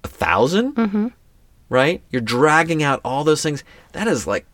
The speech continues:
Speaker 1: walking with weights on you through your life. You don't, unless you're a professional, to spend time.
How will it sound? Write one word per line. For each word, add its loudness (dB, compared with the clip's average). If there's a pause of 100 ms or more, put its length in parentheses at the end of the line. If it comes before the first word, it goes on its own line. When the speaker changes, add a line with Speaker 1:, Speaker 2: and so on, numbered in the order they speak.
(160)
Speaker 1:
walking 0
with -4
weights -2
on -6
you -4
through -2
your -2
life. -2 (260)
You -6 (100)
don't, -2 (380)
unless -4
you're 4
a 2
professional, -6
to -8
spend -6
time. -6